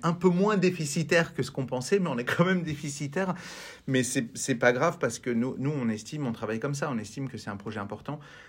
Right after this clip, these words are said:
qu'il faut le faire, et, hum, et tant pis, on gagne de l'argent ailleurs et on essaye d'équilibrer la balance comme on,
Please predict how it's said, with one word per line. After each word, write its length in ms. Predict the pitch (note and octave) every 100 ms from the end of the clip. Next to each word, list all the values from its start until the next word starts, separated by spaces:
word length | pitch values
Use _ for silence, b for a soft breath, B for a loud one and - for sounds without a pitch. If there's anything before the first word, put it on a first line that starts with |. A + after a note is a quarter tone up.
| B
qu'il 140 | - A#2
faut 160 | -
le 80 | A2
faire, 460 | G2+ D3 E3+ C3+ -
et, 680 | - A2 G#2 G2+ G2 C2+ C2
hum, 480 | A2+ A#2 A#2 A2 G2+
et 80 | -
tant 180 | G#2+ A2+
pis, 200 | A#2 C#3
on 100 | G#2
gagne 220 | G2+ G2
de 100 | G2+
l'argent 380 | G2+ F#2+ G2 G#2
ailleurs 380 | F#2+ G#2 C3 A#2+
et 60 |
on 100 | F2+
essaye 240 | F#2 - A#2
d'équilibrer 520 | G#2 - G#2+ G2+ A2
la 120 | G#2+
balance 320 | F#2 G2 A#2
comme 200 | - F#2+
on, 380 | F#2+ F#2+ F#2+ F#2+